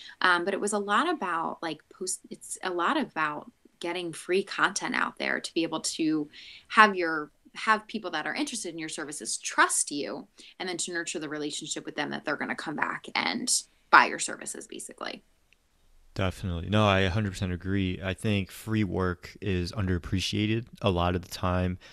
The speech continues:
Speaker 1: Mm.
Speaker 2: especially when you're first starting out. Um, I know people of my generation, they're like, "Uh, they, I don't really want to do free work. Like, I'm too good for free work," right? But when you have no reputation, you've got no backing, that's the only way to get your name out there. And,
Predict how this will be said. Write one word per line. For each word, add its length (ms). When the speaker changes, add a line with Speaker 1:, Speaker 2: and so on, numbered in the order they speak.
Speaker 1:
Mm. 80
Speaker 2:
especially 360
when 120
you're 60
first 320
starting 380
out. 360
Um, 300
I 60
know 120
people 300
of 60
my 180
generation, 540
they're 100
like, 240
"Uh, 460
they, 440
I 100
don't 120
really 200
want 320
to 60
do 120
free 180
work. 320
Like, 140
I'm 100
too 200
good 220
for 120
free 260
work," 340
right? 280
But 340
when 200
you 80
have 160
no 100
reputation, 680
you've 180
got 220
no 160
backing, 680
that's 140
the 80
only 160
way 100
to 60
get 120
your 120
name 200
out 200
there. 240
And, 480